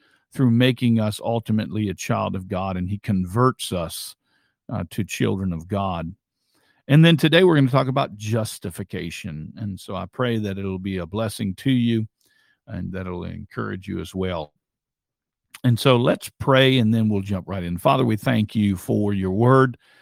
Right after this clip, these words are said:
We thank you for the doctrine of salvation, and we thank you that we can look at the intricate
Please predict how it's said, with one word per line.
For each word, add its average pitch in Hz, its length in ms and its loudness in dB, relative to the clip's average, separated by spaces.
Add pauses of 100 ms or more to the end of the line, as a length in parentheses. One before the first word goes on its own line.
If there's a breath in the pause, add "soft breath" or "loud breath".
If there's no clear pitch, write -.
(480 soft breath)
We 127 120 2
thank 139 300 2
you 131 80 4
for 127 140 0
the 113 120 0
doctrine 110 520 0
of 101 100 -4
salvation, 95 720 -4
and 90 120 -4
we 92 80 -4
thank 117 340 -2
you 104 120 0
that 95 160 -6
we 101 140 -2
can 98 160 -4
look 104 220 -2
at 95 80 -6
the 95 120 -4
intricate 104 580 -4